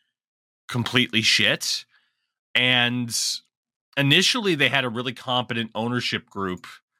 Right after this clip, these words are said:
um, led by Ted Turner, you know, founder of C N N, you know, incredibly rich man. D-, you know,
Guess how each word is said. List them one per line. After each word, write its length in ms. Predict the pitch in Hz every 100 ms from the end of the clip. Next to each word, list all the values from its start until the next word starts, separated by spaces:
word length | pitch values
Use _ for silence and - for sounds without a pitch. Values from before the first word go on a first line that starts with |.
| _ _ _ _
um, 400 | 90 92 85 78
led 200 | 110 117
by 120 | 113 110
Ted 220 | 117 107
Turner, 380 | 123 95 - _ _ _ _
you 60 |
know, 60 | -
founder 300 | 101 95 98
of 100 | 90
C 140 | 104
N 100 | 90
N, 600 | 101 110 110 107 104 101 - _ _
you 60 | -
know, 200 | 82 85 _ _ _
incredibly 380 | - 101 95 92
rich 240 | 98 -
man. 480 | 120 127 127 127 113
D-, 100 | 87 85 -
you 100 | 87
know, 140 | 85